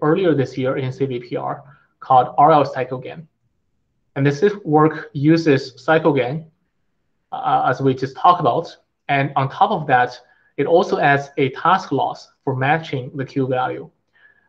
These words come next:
to enforce the transfer image works for the grasping task. And to dive a little bit deeper, first,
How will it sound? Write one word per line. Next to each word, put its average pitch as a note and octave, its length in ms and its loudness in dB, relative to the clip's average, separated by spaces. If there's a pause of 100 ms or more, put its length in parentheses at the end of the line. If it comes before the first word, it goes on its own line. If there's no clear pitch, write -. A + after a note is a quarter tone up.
(160)
to D3+ 200 4
enforce D#3+ 720 6
the C#3+ 120 -2
transfer D#3 520 0
image B2+ 460 -2 (320)
works D3+ 340 2 (160)
for C3+ 200 -2
the C3 80 -4
grasping B2+ 460 -8
task. - 380 -14 (2250)
And C3+ 120 0
to D3 80 2
dive F#3 260 6
a G3+ 60 2
little G3+ 240 6
bit D#3 40 0
deeper, D3+ 600 2 (160)
first, - 500 2